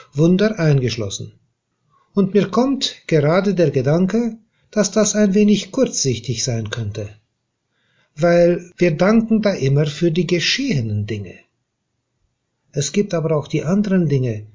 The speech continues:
die nicht geschehen sind. Eingangs habe ich gesagt, dass ich manchmal dankbar bin für Erfahrungen, die ich nicht machen musste.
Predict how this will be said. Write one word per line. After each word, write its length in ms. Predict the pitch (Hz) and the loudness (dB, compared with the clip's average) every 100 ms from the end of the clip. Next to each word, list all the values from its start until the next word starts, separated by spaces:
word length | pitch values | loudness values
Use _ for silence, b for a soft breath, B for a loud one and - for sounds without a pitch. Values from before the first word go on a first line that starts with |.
| _ - | _ 0
die 320 | 143 139 - - | 0 0 -4 -2
nicht 460 | 214 262 - - | -2 -2 -6 -8
geschehen 560 | 131 117 - 110 95 95 | -6 -4 -4 -6 -6 -10
sind. 460 | 95 85 78 - _ _ _ _ _ _ _ _ _ _ _ _ _ | -10 -16 -20 -20 _ _ _ _ _ _ _ _ _ _ _ _ _
Eingangs 840 | 156 208 240 208 185 185 180 - | -2 0 2 2 2 2 0 -4
habe 300 | - 175 175 | -2 0 2
ich 120 | 165 - | 0 -2
gesagt, 640 | 139 139 175 214 214 - B B | -2 0 0 0 -4 -14 B B
dass 220 | - 170 | -2 0
ich 340 | 170 165 - B B | 2 0 -4 B B
manchmal 640 | 139 147 220 240 - 208 190 | -2 2 2 2 2 4 4
dankbar 540 | 143 156 190 190 190 165 | 2 2 2 2 0 2
bin 180 | 196 190 | 2 2
für 240 | - 185 | 2 0
Erfahrungen, 1040 | 175 143 - 143 143 156 170 175 185 180 B B | 0 -6 -2 0 2 2 2 0 0 -2 B B
die 140 | 165 170 | -6 -4
ich 160 | 160 | -2
nicht 300 | 202 226 - | 0 0 0
machen 340 | 147 117 123 107 | -4 -2 -4 -6
musste. 460 | 104 - - 104 | -6 -8 -10 -12